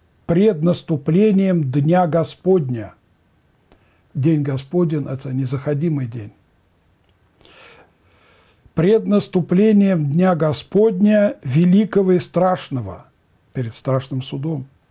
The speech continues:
"И он", то есть Илья, "обратит сердца отцов к детям и сердца детей к отцам их, чтобы я,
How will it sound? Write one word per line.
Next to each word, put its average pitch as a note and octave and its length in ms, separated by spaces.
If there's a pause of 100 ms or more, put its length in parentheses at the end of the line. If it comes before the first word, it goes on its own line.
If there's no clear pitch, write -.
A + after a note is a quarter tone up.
(680)
"И F#3+ 220
он", A3+ 400 (160)
то F3+ 120
есть F3 300
Илья, E3 540 (360)
"обратит G3 640
сердца F3+ 640
отцов E3+ 580 (160)
к C#3 100
детям F3 600 (540)
и D#3+ 100
сердца D3 640
детей C3+ 680 (220)
к - 100
отцам B2 520 (240)
их, D3+ 360 (440)
чтобы C3 400
я, D#3 500